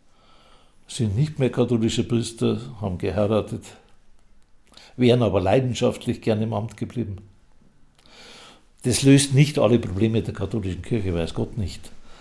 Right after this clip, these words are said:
Aber es wird's die Wunden etwas kleiner werden lassen oder verschwinden lassen, an manchen Orten jedenfalls. Insofern bin ich ein wenig enttäuscht nach der Anfangseuphorie über den jetzigen Papst, äh, der sich dann doch, äh,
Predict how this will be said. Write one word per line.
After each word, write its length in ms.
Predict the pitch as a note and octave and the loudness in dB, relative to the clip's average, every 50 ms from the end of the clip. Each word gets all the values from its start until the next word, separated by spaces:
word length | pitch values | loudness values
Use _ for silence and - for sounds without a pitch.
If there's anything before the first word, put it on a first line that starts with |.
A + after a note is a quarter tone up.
| - - - - - - - - - - - | -20 -20 -20 -20 -20 -20 -20 -20 -20 -6 -4
Aber 180 | - G2+ A2 G2+ | 0 2 4 4
es 140 | F2 G2+ | 4 4
wird's 600 | G#2 A2+ A2+ A2 - - - - - - - - - - - A#2 A#2 - | 4 2 2 2 0 -4 -6 -6 -8 -10 -12 -14 -18 -20 -18 -16 -8 -2
die 100 | - A#2 G2+ | 0 0 2
Wunden 380 | A2+ D3+ F3 E3 - - C3 B2+ | 2 2 0 0 -2 -4 -2 -2
etwas 400 | A#2+ A2 A2 - A2+ G2+ - - | -2 -2 0 0 -2 -2 -2 -2
kleiner 340 | - G2+ A#2 B2+ A#2+ G#2+ F#2+ | -2 0 2 2 2 2 4
werden 300 | G#2 G2 F#2 G2 F#2+ F2+ | 2 2 2 0 -2 -4
lassen 320 | G2 G#2 G#2+ - - A#2 | -2 -4 -4 -6 -8 -8
oder 220 | G#2+ G#2 F#2 - - | -8 -6 -8 -8 -8
verschwinden 540 | - G#2 F#2+ - C3+ C3 C#3+ - - B2 G#2+ | -6 -8 -4 -2 -2 -2 -2 -4 -6 -2 0
lassen, 300 | G2+ G2+ - - B2 A#2 | 0 0 0 -2 -4 -4
an 160 | A#2 A2 G#2 - - - - - - - | -4 -4 -8 -12 -18 -20 -20 -20 -8 -4
manchen 360 | A2+ A2 A#2 A#2 - - C#3+ - | -2 -2 -2 -2 -4 -6 -4 0
Orten 380 | B2+ B2 A#2 - - - A#2+ | 2 2 2 2 0 -2 -2
jedenfalls. 720 | G#2 G2 F#2 F2+ G2+ F#2 E2+ - G#2 A2 A2+ - - - - - - - - - - | 0 0 0 0 -2 -4 -4 -4 -4 -4 -4 -6 -12 -16 -20 -20 -20 -20 -20 -8 -4
Insofern 460 | D3 - - - F3 D#3 F3 D3 - | -4 2 4 6 8 8 8 6 6
bin 160 | D3+ D#3+ D#3 | 6 4 4
ich 200 | D#3+ B2+ - C#3+ | 4 2 2 0
ein 200 | B2+ A#2+ A#2 A2+ | 0 0 2 2
wenig 420 | G#2+ A2 C3 E3 F3 F3 D3+ - A2+ | 4 4 4 6 6 6 4 4 2
enttäuscht 800 | A#2 A2 G#2+ - - A2+ A2+ C3 C3 - - - - - - C3+ | 0 0 0 0 2 4 4 4 4 0 -4 -8 -10 -10 -8 -2
nach 200 | A#2 G#2+ G#2 - | -2 -2 -2 -2
der 220 | - - A2 - A#2 | -4 -4 -4 -4 -4
Anfangseuphorie 1040 | A2 A#2+ A#2+ - A#2+ A#2 A#2 A2+ - - C#3 A#2 A2+ A2 A2 A#2 G#2+ A2+ B2 B2+ | -6 -8 -6 -4 -4 -2 -2 -4 -4 -2 0 0 0 0 0 0 2 2 2 2
über 180 | A#2+ G#2 G#2 G#2+ | 2 2 0 -2
den 300 | - G#2+ G#2 F#2 G2 - - G#2+ | -2 -2 -4 -6 -6 -10 -12 -8
jetzigen 500 | G#2+ A2 G#2+ A2 - - A2+ G#2+ B2 A2 | -6 -4 -4 -4 -4 -6 -6 -6 -4 -2
Papst, 440 | - G#2+ A2 A#2 - - - - - - - - - - - - - - - - - - - - | 2 2 2 2 0 -4 -12 -14 -18 -20 -20 -20 -20 -20 -20 -20 -20 -20 -20 -20 -20 -20 -14 -8
äh, 160 | - A2 G2+ | -4 -4 -2
der 180 | G2+ G2+ G2+ F#2+ | 0 0 0 0
sich 200 | G2 G2+ F#2 F#2+ | 0 -2 -2 0
dann 240 | - G2+ F#2 F2+ F#2 | 0 2 2 2 0
doch, 460 | A#2 G#2+ - - - - - - - | 0 -2 -2 -4 -10 -14 -14 -14 -12
äh, 320 | - - - - - - | -10 -8 -8 -6 -6 -6